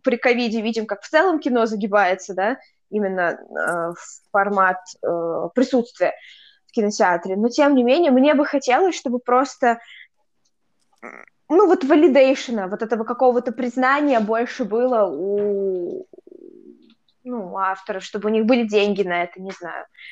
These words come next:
Это такой вот мой, типа, комплекс справедливости.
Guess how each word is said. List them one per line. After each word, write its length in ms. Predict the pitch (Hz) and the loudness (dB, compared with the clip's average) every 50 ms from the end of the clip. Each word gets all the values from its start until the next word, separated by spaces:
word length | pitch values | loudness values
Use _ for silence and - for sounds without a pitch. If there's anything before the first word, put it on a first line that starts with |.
| - _ | -10 _
Это 220 | - - - 277 254 269 - - | 0 2 2 2 0 -2 -4 -4
такой 280 | - - - 254 233 220 | -4 0 4 4 4 4
вот 160 | 208 208 214 | 4 2 2
мой, 180 | 247 240 254 269 | 4 4 4 4
типа, 260 | 262 - - - 214 | 2 0 -4 -6 -2
комплекс 420 | - 233 233 262 247 240 240 - - | 2 2 2 2 0 -4 -10 -12 -6
справедливости. 880 | - 240 220 214 208 175 185 180 175 170 180 - - - - - 180 | -2 0 0 0 2 2 0 0 0 0 -2 -4 -8 -10 -10 -10 -10